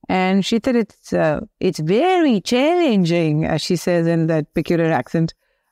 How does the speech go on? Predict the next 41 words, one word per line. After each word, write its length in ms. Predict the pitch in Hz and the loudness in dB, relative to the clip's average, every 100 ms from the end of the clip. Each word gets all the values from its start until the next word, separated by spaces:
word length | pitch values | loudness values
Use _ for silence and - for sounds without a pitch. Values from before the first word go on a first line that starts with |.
| _ - | _ -4
And 140 | 240 | 0
I'm 160 | 269 302 | 2 2
like, 180 | 302 | 2
you 80 | 254 | 0
know, 300 | 247 254 254 | 0 0 -2
somebody 380 | - 254 254 269 | -2 0 0 2
as 160 | 269 233 | 0 0
gorgeous 420 | 208 208 240 233 | 0 0 0 0
as 220 | 226 196 | 0 0
her, 420 | 196 180 160 233 330 _ _ _ | 0 2 2 0 -4 _ _ _
and 100 | 202 | -4
she's 220 | 175 285 | 0 2
a 60 | 285 | 4
model, 360 | 240 226 180 139 | 4 4 2 0
even 320 | - 214 208 | 0 0 2
now 180 | 196 180 | 2 2
at 120 | 175 | 0
this 200 | 160 156 | 0 -2
age. 220 | 170 131 123 | 0 0 0
She 120 | 170 | -2
sits 240 | - 190 | -2 0
on 120 | 196 | 2
the 60 | 185 | 2
board 340 | 160 170 180 | 2 2 2
of, 320 | 170 165 - - | 2 0 -4 -10
on 260 | - 170 - - - | -2 -2 -2 -4 -4
all 300 | - 185 185 | 0 2 2
of 180 | 175 | 0
Musk's 360 | 175 170 170 - | 0 0 -2 -6
companies. 560 | 196 214 214 180 170 170 | -2 -2 0 0 0 0
But 220 | 175 - _ _ _ _ _ - | -2 -2 _ _ _ _ _ -4
if 280 | 277 302 - - 160 | 0 0 -2 -4 0
gorgeous 480 | 214 285 339 392 | 2 2 2 2
women 320 | 247 214 180 180 | 2 2 2 0
as 160 | 175 | 0
they're 140 | 180 170 | 0 0
aging 520 | 180 175 160 160 160 | 0 0 0 0 0
are 120 | 175 | 0
finding 340 | 196 185 196 | 0 0 2
it 140 | 180 170 | 0 0
challenging 840 | 175 151 135 120 - - 240 339 | 0 0 0 -2 -4 0 0 0